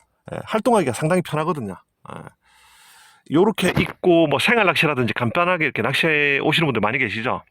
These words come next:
예, 편합니다. 예, 저도 뭐 간편하게 낚시 갈 때는 착용을 합니다. 예, 상당히 편하고요. 어, 근데 기능성이 또 들어가 있으면은 편한 데다가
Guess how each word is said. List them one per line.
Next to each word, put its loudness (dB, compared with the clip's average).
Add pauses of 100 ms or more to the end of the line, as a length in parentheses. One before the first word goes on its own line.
(160)
예, -10 (160)
편합니다. 2
예, -2
저도 2
뭐 2
간편하게 0
낚시 0
갈 -2
때는 -2 (120)
착용을 0
합니다. 0 (180)
예, -8 (420)
상당히 0
편하고요. 0 (720)
어, 2
근데 2
기능성이 4
또 0
들어가 2
있으면은 0 (720)
편한 0
데다가 2